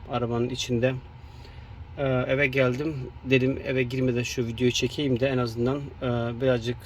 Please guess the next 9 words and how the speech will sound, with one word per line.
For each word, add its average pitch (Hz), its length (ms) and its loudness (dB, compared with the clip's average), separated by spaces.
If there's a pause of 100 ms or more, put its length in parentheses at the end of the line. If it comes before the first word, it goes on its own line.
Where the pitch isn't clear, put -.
(300)
e, 120 160 -2 (1000)
içim 131 380 2 (120)
soğusun 117 500 0
dedim. 131 240 -4 (800)
Neyse 165 200 4
gençler, 151 360 2
kendinize 147 300 0
iyi 147 80 -2
bakın. 151 340 0